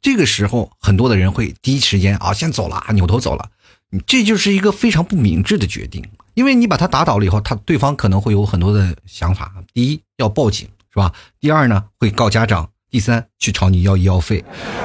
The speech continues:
后来我们总结出了一个经验啊，就是比如说双方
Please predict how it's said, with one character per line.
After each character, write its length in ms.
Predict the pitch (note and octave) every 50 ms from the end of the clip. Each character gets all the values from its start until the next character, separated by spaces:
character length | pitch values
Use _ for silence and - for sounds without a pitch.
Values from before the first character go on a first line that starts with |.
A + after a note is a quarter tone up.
| - - - - - - - - - - - - - - - - - - - - - - - - - - - - - - - - - - - - - - - - - - - - - - - - - - F3+ F#3 - - - F#3 A3 G#3 A3 G#3 G#3+ - - G3+ - - - - - - - - - - - - - - - - _ - -
后 80 | - A#3+
来 100 | A#3 A#3+
我 160 | A#3 F3+ G2+
们 140 | G2+ G3+ G3+
总 200 | - - F#2+ E2+
结 140 | F#2+ G#2+ B2
出 100 | C#3+ F#3
了 60 | F#3
一 40 | F3
个 80 | F3
经 260 | - - G#3 G#3+ A3
验 160 | A3 G3+ - -
啊， 180 | - - F2 F#2+
就 120 | - E3+
是 160 | D#3 E3+ D#3
比 140 | - - -
如 100 | C3 F#3+
说 260 | - - C4+ C4+ C4 -
双 340 | - - - C4+ C#4 C#4 B3+
方 300 | B3+ C4+ C#4 C#4 C#4 C#4